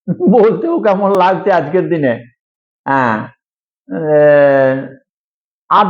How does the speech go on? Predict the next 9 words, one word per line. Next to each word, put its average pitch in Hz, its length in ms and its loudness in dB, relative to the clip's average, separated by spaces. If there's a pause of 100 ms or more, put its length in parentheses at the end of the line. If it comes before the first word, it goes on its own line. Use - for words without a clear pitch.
সের 226 220 0
চাল 208 300 2 (1300)
আর 160 380 2 (1200)
আট 208 160 0 (120)
দশটা 220 300 0
টাকা, 214 360 0 (680)
এই 240 280 2
নিয়ে 277 240 2
দিন 233 200 0